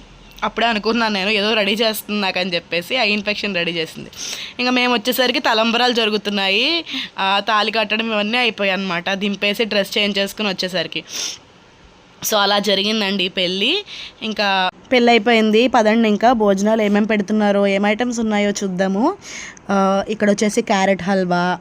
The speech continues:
అరటికాయ బజ్జీ, పులిహోర, తర్వాత బిర్యానీ. బిర్యానీలోకి అయితే పన్నీర్ కర్రీ and ఆలూ కుర్మా, టూ కర్రీస్. So ఇలా one by one అన్నీ కూడా పెట్టించుకుంటూ వెళ్తున్నాను. అలాగే మీతో కూడా షేర్ చేస్తాను.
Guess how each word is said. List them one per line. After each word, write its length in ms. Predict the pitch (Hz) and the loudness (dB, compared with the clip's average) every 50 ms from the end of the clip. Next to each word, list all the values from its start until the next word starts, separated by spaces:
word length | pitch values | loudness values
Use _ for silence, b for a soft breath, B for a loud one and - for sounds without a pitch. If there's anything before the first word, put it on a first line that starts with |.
| - 220 | -2 0
అరటికాయ 380 | 208 220 190 214 - 214 214 | 2 2 2 0 2 2 2
బజ్జీ, 580 | 208 202 202 196 180 170 - 202 202 202 190 185 - B B B B B B B B B - | 4 4 4 4 2 0 -2 0 0 0 0 -2 -6 B B B B B B B B B -2
పులిహోర, 720 | 247 240 220 226 202 220 208 202 196 190 185 180 180 180 185 202 190 - - - - - - - - - - - - - - - - - - - - - - 185 190 180 | 0 2 4 4 4 4 4 4 6 4 4 4 2 0 -2 -6 -12 -16 -20 -20 -20 -20 -20 -20 -20 -20 -20 -20 -20 -20 -20 -20 -20 -20 -20 -20 -20 -18 -10 -8 -6 0
తర్వాత 720 | 208 180 190 190 190 180 175 208 190 196 190 185 180 175 175 B B B B B B B - | 0 2 4 4 2 2 4 4 4 4 4 4 2 0 -2 B B B B B B B -4
బిర్యానీ. 720 | 196 190 226 226 208 220 214 208 202 208 208 202 202 196 - - | 2 4 6 6 6 6 6 6 6 6 6 6 4 2 0 0
బిర్యానీలోకి 600 | 214 208 220 214 208 214 220 214 220 214 214 220 | 2 4 4 6 6 4 4 4 2 2 4 4
అయితే 260 | 208 196 - 294 330 | 2 4 4 0 0
పన్నీర్ 380 | - - 233 220 208 202 208 202 | 2 0 2 2 4 4 2 2
కర్రీ 300 | - 208 190 202 233 285 | 2 0 2 2 2 2
and 220 | 370 349 311 269 - 202 | 2 2 2 2 2 2
ఆలూ 280 | 202 196 196 208 202 | 2 4 4 4 2
కుర్మా, 420 | 190 - 196 180 190 190 202 247 302 | 2 0 -2 -2 0 -2 0 0 -2
టూ 220 | 277 - 220 202 | -2 0 -2 -2
కర్రీస్. 640 | - 190 185 175 185 190 180 - - 254 320 415 427 - - B B B B B B B - - - - - - - - - - - - - - - - - - - - - - - - - | 0 -2 -4 -2 -2 -4 -4 0 2 2 4 4 0 -4 -10 B B B B B B B -20 -20 -20 -20 -20 -20 -20 -20 -20 -20 -20 -20 -20 -20 -20 -18 -18 -16 -16 -18 -18 -18 -16 -2 2
So 100 | 294 302 | 4 6
ఇలా 380 | 294 269 254 247 247 233 226 214 | 6 6 4 4 2 2 2 0
one 120 | 214 208 | 0 0
by 120 | 226 233 240 | 0 2 2
one 100 | 247 233 | 0 0
అన్నీ 200 | 220 220 226 233 | 0 0 0 2
కూడా 180 | 233 220 226 | 2 2 2
పెట్టించుకుంటూ 640 | 226 233 208 - 214 208 - - - 233 220 208 247 | 2 0 -2 -4 -4 -6 -6 -4 -4 -4 -2 0 0
వెళ్తున్నాను. 580 | 240 214 208 190 - 208 208 196 185 190 240 302 | 0 0 -2 -2 -2 -2 -2 -2 -2 -4 -4 -2
అలాగే 320 | 294 226 185 180 185 185 | -2 -2 -2 -2 -2 -4
మీతో 240 | 185 180 175 - 202 | -4 -6 -6 -8 -6
కూడా 180 | - 208 196 | -4 -2 -2
షేర్ 260 | 196 - 202 185 180 190 | -2 -2 -2 -4 -4 -2
చేస్తాను. 560 | 185 180 175 - - 175 165 190 214 214 | -4 -4 -4 -6 -6 -6 -4 -4 -4 -4